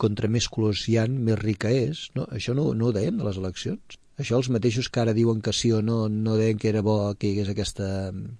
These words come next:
pluralitat de forces polítiques. I després l'altra cosa que em preocupa és què en sortirà del Parlament. Perquè, clar, si cada sis mesos hem de fer unes eleccions, això vol dir que el país està parat, eh?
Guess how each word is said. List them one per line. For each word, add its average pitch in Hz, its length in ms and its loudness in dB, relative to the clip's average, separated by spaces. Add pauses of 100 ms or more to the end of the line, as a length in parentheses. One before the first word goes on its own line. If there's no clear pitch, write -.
(320)
pluralitat 107 640 4
de 156 80 -4
forces - 640 -6
polítiques. 127 600 -2 (840)
I 120 120 2
després 104 280 -2
l'altra 104 240 -2
cosa 104 220 0
que 104 80 0
em 101 60 0
preocupa 107 360 2
és - 160 2
què 123 80 4
en 104 80 -2
sortirà 98 380 -2
del 120 140 0
Parlament. 110 420 -2 (280)
Perquè, 92 240 -4
clar, 110 220 0 (100)
si - 280 -4
cada 98 280 0
sis 101 160 -2
mesos 117 320 2
hem 92 80 -4
de 98 80 -4
fer 107 140 -2
unes 98 160 -2
eleccions, 123 640 -2 (180)
això - 220 -6
vol 101 100 0
dir 104 80 2
que 139 80 4
el 117 80 0
país 107 160 4
està 117 220 -2
parat, 98 320 -2
eh? 156 80 -4